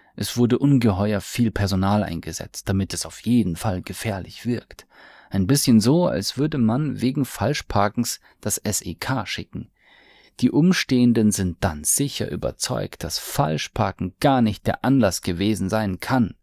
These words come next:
Auch das ist eine Maschine, die immer beliebter wird. Da muss man nur an die Hausdurchsuchungen wegen Facebook-Beiträgen erinnern, morgens um sechs.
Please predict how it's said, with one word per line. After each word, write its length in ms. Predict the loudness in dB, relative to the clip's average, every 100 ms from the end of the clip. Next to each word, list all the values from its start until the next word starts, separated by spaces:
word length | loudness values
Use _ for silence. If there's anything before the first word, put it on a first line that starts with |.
| _ _ _ _ _ _ -20 -20 -20 -20 _
Auch 240 | -2 -2 -2 -2
das 240 | -2 -2
ist 160 | -4 -4
eine 180 | -2
Maschine, 720 | -2 -2 -2 2 2 2 -4 -6
die 120 | -6 -4
immer 320 | -6 -6 -4
beliebter 640 | -4 0 -2 -2 -4 -2
wird. 260 | -4 -6 -16 _ _ _ _ 2
Da 120 | 6
muss 220 | 6 6
man 220 | 6 8
nur 220 | 8 8
an 100 | 4
die 160 | 2 2
Hausdurchsuchungen 1120 | 0 -2 -2 -4 -2 -6 -4 -2 0 0 0
wegen 240 | 2 0
Facebook-Beiträgen 1300 | 0 0 0 -2 -2 -4 0 2 2 0 -2 0 0
erinnern, 580 | 0 2 4 4 4 2 -6 -20 -20 -14 0
morgens 600 | 2 2 0 -2 -2 -2
um 220 | 2 2
sechs. 560 | 2 -2 -4 -4 -4